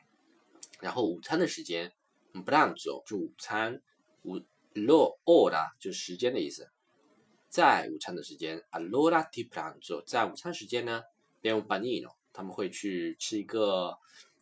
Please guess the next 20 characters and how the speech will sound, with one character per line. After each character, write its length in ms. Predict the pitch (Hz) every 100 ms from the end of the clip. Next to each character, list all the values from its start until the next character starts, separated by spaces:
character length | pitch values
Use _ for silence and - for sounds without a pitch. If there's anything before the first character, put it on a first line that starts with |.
| -
panino， 440 | 101 117 170 98 -
甜 180 | - 110
水 160 | 110 87
艇， 340 | - 78 76 -
长 160 | 87
得 80 | 82
像 100 | 117
甜 200 | - 113
水 120 | 120
艇 120 | 104
一 0 |
样 160 | 87 98
的 80 | 85
那 100 | 92
个 140 | -
三 280 | - 104 117
-，sandwich， 680 | - 127 127 - - - -
三 180 | 104 104
明 160 | 95
治。 280 | 107 151 -